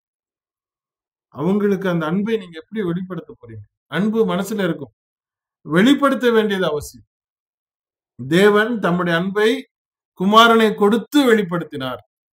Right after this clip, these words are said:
"நான் உங்களெல்லாம் நேசிக்கிறேன், என்னுடைய வசனத்தை கீழ்ப்படிங்க" அப்படின்னு அவர் சும்மா இருந்துட்டார். ஆனா இல்ல, தன்னுடைய குமாரனை அனுப்பி வெளிப்படுத்தினார். யோவான் மூன்று பதினாறுல நம்ம அதை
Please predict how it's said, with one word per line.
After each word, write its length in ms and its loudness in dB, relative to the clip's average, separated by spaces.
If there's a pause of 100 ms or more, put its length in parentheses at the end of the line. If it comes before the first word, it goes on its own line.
(1200)
"நான் 260 -6
உங்களெல்லாம் 400 -4
நேசிக்கிறேன், 580 -6 (460)
என்னுடைய 400 -6
வசனத்தை 420 -8
கீழ்ப்படிங்க" 580 -12
அப்படின்னு 300 -16
அவர் 120 -14
சும்மா 300 -14
இருந்துட்டார். 360 -18
ஆனா 140 -12
இல்ல, 360 -10 (640)
தன்னுடைய 340 -2
குமாரனை 500 0
அனுப்பி 720 -2
வெளிப்படுத்தினார். 840 -10
யோவான் 400 -8
மூன்று 280 -10
பதினாறுல 560 -10
நம்ம 280 -14
அதை 200 -16